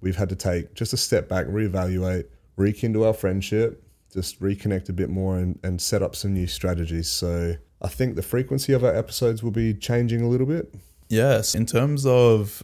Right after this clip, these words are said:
Speaker 2: what we've just talked about, we talk about long-term sustainability. And for this podcast to be long-term sustainable,
Speaker 1: Mm.
Speaker 2: we've decided now to move in with an episode every two weeks. With this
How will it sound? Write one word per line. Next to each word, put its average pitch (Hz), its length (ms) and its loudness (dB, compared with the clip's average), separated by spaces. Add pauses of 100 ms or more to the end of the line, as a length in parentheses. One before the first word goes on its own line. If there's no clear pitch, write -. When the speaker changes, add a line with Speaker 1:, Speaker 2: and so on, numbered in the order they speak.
(120)
Speaker 2:
what 101 180 0
we've 98 160 0
just 104 220 0
talked 113 260 0
about, 104 320 0
we 104 200 0
talk 120 280 -2
about 117 320 0
long-term 104 500 0
sustainability. 101 840 0 (420)
And 101 240 0
for - 80 -2
this 120 160 2
podcast - 600 -2
to 95 80 -2
be 98 380 0 (100)
long-term 101 640 0
sustainable, 101 680 -2 (300)
Speaker 1:
Mm. 98 160 -12
Speaker 2:
we've 101 200 2
decided 104 540 2
now 101 280 2
to 98 380 0
move 104 300 2
in 107 220 4
with 101 280 2
an 80 120 0
episode 113 400 2
every 104 460 2
two 110 360 2
weeks. 101 460 -2 (260)
With 135 140 4
this 143 180 2